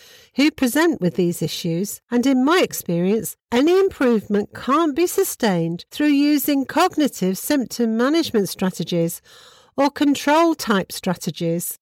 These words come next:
Willpower alone simply doesn't hold up under stressful situations. When we white knuckle it, every cell of our body is poised to capitulate, to surrender to the behaviour we sincerely want to avoid.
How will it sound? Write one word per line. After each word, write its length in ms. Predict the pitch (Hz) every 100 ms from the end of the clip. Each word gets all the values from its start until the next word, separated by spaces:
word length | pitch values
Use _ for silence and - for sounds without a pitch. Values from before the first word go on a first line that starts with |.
| -
Willpower 580 | 302 392 - 370 370
alone 520 | 381 311 190 175 180 175 _ _ _
simply 560 | - - 349 349 - 339
doesn't 360 | 302 277 269
hold 360 | 196 254 254 208
up 200 | 185 -
under 240 | 180 185 190
stressful 560 | - 226 226 - 285
situations. 1080 | 277 254 - 247 208 185 - 185 160 165 - -
When 280 | 240 262 294
we 160 | 330 320
white 360 | 285 320 285
knuckle 360 | 262 302 - 185
it, 380 | 170 - - - _ _ _ _
every 400 | 269 302 - 370
cell 320 | - - 240
of 100 | 180
our 160 | 196 190
body 540 | 214 247 214 180 190
is 160 | 190 -
poised 760 | - - 320 220 214 - - -
to 120 | 254
capitulate, 800 | - 226 254 - 190 175 175 -
to 100 | 254
surrender 680 | - 254 240 302 302 262 190
to 160 | -
the 100 | 208
behaviour 640 | 202 220 240 262 247 175 170
we 100 | 185
sincerely 760 | - 214 170 - 226 233 254
want 240 | 226 220 -
to 120 | 226
avoid. 540 | 214 196 180 165 165